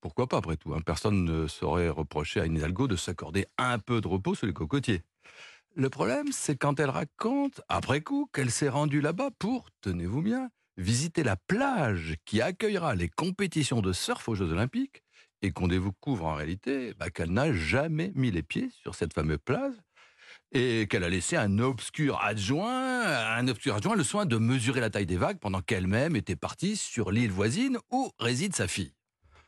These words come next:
Alors, on a beau pas être particulièrement méfiant ni tatillon, cette escapade, qui inscrite à aucun agenda officiel, pose quand même quelques questions. Questions qui redoublent quand on découvre,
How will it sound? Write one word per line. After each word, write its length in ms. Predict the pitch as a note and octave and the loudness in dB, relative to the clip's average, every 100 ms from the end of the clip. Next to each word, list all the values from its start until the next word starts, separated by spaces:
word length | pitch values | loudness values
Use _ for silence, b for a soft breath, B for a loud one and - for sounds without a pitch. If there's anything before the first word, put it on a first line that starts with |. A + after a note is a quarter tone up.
| b | b
Alors, 300 | - G2+ F#2 - | 0 0 0 -2
on 160 | G2+ | 0
a 100 | F#2+ | 2
beau 160 | E2 G2 | 2 0
pas 140 | - | 0
être 160 | D2+ - | -4 -4
particulièrement 680 | - - - C#2+ D#2+ F2 E2+ | -8 -8 -8 -6 -2 0 0
méfiant 640 | E2 G2 G#2+ G2 - G3+ F#3 | 0 0 0 0 0 0 2
ni 160 | E2+ | 0
tatillon, 520 | - C#2 - G#3 C#4 - B B B B | -4 -4 0 0 0 -6 B B B B
cette 360 | - - E2 - | -6 -4 -4 -6
escapade, 800 | - F2 - G#2+ - C4+ C4+ G#3+ | -4 -4 0 0 2 0 0 0
qui 420 | F2 - D2 D2 C#2 | -2 -4 -6 -6 -2
inscrite 440 | D#2+ - - E2+ | -2 0 0 0
à 60 | C#2 | -2
aucun 340 | C#2+ - F2+ C2+ | -4 -2 -2 -2
agenda 300 | C2 C2 - | -8 -12 -16
officiel, 400 | - - - C4 | -14 -4 -2 -2
pose 260 | - C3 - | -2 -6 -4
quand 120 | E2+ | 0
même 180 | F#3+ F#3+ | 2 2
quelques 340 | G#2 G2+ F#2 | 0 -2 -2
questions. 460 | - D#3 - D3+ G#2+ _ _ _ _ _ _ | 0 0 0 0 -2 _ _ _ _ _ _
Questions 380 | - G#2+ - C#3 | 0 0 2 0
qui 200 | - E2+ | -2 -4
redoublent 680 | C#2 G#2 A#2 F3+ C4 C#4 C4 | 0 2 2 2 2 0 -4
quand 300 | - G2 E2 | 0 0 2
on 80 | F2+ | 0
découvre, 720 | E2+ G#2 - B3 D#4+ C4+ F#2+ | 2 0 0 0 2 0 -4